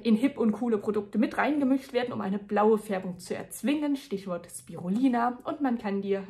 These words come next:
entsprechende Liste endlos weiterführen. Heißt also, das, was ihr da suggerieren wollt, das hat mit der Realität überhaupt nichts zu tun. Aber es ist ja schön, dass Ihnen selber aufgefallen ist, dass Sie Mist labern.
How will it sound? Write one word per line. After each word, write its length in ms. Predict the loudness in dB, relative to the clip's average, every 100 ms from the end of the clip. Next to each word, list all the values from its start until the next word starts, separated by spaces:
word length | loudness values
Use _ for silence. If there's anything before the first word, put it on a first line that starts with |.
| -12
entsprechende 520 | -14 -12 -10 -6 -6
Liste 360 | -6 -8 -8
endlos 580 | -10 -10 -8 -6 -6 -8 -16 _
weiterführen. 800 | -4 0 2 0 2 4 4 0 -10 -16 -18 -18 0
Heißt 220 | 4 4
also, 180 | 2 0
das, 160 | -2 -2
was 160 | -4
ihr 120 | -2 0
da 100 | 2
suggerieren 540 | 2 2 2 2 2
wollt, 360 | 2 0 -2 -8 _ -20 _
das 140 | -10
hat 100 | -4
mit 120 | -2
der 100 | 0
Realität 600 | 0 0 -2 -4 -4 -4 -8 -8
überhaupt 320 | -4 -4 -6
nichts 260 | -12 -14 -20
zu 40 |
tun. 200 | -10 0
Aber 140 | 4 6
es 60 |
ist 60 | 4
ja 80 | 2
schön, 220 | 0 -2
dass 120 | -2
Ihnen 160 | 2 2
selber 300 | 4 4 4
aufgefallen 460 | 2 -4 -6 -4
ist, 100 | -4
dass 100 | -4
Sie 60 | -2
Mist 320 | -2 -2 -6
labern. 320 | -4 0 0